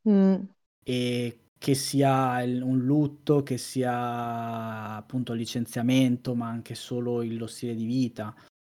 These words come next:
Speaker 2: E quindi abbiamo tutti bisogno di, eh,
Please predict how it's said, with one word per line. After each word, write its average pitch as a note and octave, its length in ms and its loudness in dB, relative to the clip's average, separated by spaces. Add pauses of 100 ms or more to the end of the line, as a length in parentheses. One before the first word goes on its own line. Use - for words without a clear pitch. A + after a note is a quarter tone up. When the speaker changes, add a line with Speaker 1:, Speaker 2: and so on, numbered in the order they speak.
(260)
Speaker 2:
E A#2+ 160 -8
quindi D3 640 2 (600)
abbiamo C3+ 440 2
tutti D3 460 -2
bisogno C3+ 680 4
di, A#2+ 540 -2
eh, G#2+ 640 -10